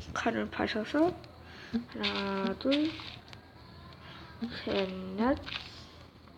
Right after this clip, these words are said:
자기가 원하는 만큼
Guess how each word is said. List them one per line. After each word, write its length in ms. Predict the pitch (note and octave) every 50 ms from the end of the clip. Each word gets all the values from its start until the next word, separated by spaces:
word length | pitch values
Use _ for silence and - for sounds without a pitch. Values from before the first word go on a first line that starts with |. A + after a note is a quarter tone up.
| - - - - - - - - - - - - - - - - - A#3 - - - - - - - - - - - -
자기가 500 | - B3 B3 C4 C4 B3+ C4 B3+ A#3+ A#3
원하는 800 | A3 A3 A#3 C4+ C#4+ D4 D#4 D#4 D#4 D4 C#4+ C#4 C4+ C4 C4 B3
만큼 600 | A#3 A3+ A3+ A#3 B3 B3+ A#3 A3+ A3+ A3+ A3+